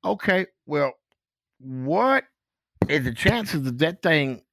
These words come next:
being taken off that patch? Because it's going to be hard for a Confederate symbol to be on the police uniform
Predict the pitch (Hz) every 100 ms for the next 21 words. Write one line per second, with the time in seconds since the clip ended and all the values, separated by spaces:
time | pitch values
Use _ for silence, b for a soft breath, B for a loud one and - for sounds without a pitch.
0 | _ _ _ _ - 123 147 135 107 156
1 | 147 139 123 120 120 107 - 151 - 151
2 | - 113 127 110 165 - 147 131 117 113
3 | 104 139 196 95 82 - b b b b
4 | b b b b - 120 110 113 95 -
5 | - 156 160 - - 165 147 120 110 101
6 | 120 120 113 107 101 104 _ - 113 117
7 | 143 123 - 127 107 - 110 101 98